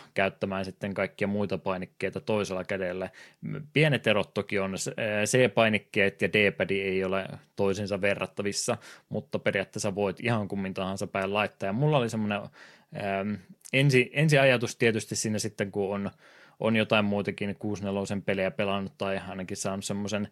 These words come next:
olettamuksen, että se vakio-ote on, että otetaan vasemmalla kädellä siitä tatista kiinni ja sitten kaikki muu tehdään oikealla kädellä, niin se oli periaatteessa väärä. Te tiedätte kumminkin, että mä aika vähän haluan pelata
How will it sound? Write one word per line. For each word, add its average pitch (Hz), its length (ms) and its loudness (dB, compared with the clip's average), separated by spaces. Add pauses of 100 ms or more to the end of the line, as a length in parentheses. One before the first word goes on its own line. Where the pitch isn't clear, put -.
(380)
olettamuksen, 117 640 2
että 104 320 0 (360)
se 104 220 -2 (140)
vakio-ote 110 800 2
on, 101 220 0
että 92 180 -6
otetaan 98 340 -2
vasemmalla 98 420 -2
kädellä 98 300 -4
siitä 98 240 -6
tatista 101 440 -4
kiinni 98 320 -6
ja 98 100 -6
sitten - 300 -10
kaikki - 260 -8
muu 98 200 -4
tehdään 101 260 -2 (320)
oikealla 107 440 4
kädellä, 98 420 0
niin 98 400 -6
se 120 320 -6
oli 131 300 0
periaatteessa 117 920 2
väärä. 104 340 4 (640)
Te 101 300 -2
tiedätte 104 400 0
kumminkin, 101 360 -2
että 98 140 -6
mä 98 240 -2
aika 98 320 -6
vähän 95 320 0
haluan 104 480 0
pelata 104 440 0